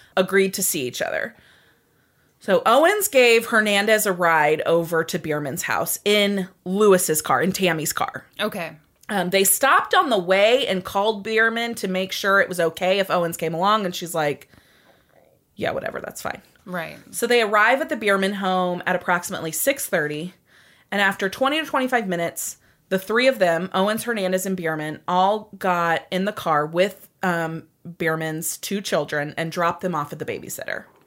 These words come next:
Speaker 2: Okay.
Speaker 1: After they drop the kids off, they drive around for a while, and then the three return to Sherry's house. They parked in the garage and then entered the basement apartment.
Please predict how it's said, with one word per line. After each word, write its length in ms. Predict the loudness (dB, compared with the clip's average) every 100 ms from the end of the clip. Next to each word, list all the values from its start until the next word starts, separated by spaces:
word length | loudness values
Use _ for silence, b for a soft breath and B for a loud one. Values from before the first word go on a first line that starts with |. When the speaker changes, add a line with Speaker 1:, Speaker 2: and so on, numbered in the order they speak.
| _
Speaker 2:
Okay. 240 | -14 -14 -16 _ _ _ _ _ _ b b b b b -2
Speaker 1:
After 540 | 0 2 0 0 -2 _ _ _
they 160 | -2 0
drop 220 | 0 -4
the 60 | 0
kids 220 | 0 4
off, 200 | 2 2
they 80 | -2
drive 260 | -2 -4
around 360 | -2 2 2 2
for 160 | 2
a 80 | 4
while, 480 | 6 6 4 4 2
and 120 | 0 -2
then 100 | -4
the 80 | -6
three 340 | -4 -2 -2
return 460 | -4 -8 -4 -4 -6
to 80 | -8
Sherry's 420 | -6 -6 -6 0
house. 440 | 2 2 -2 -12 B B B
They 100 | -4
parked 260 | 2 2 2
in 60 |
the 60 | 0
garage 420 | 2 4 4 2
and 160 | 0 -2
then 100 | -2
entered 600 | -4 -4 -2 0 0 0
the 80 | 0
basement 380 | 0 0 -4 -4
apartment. 400 | -4 -4 -6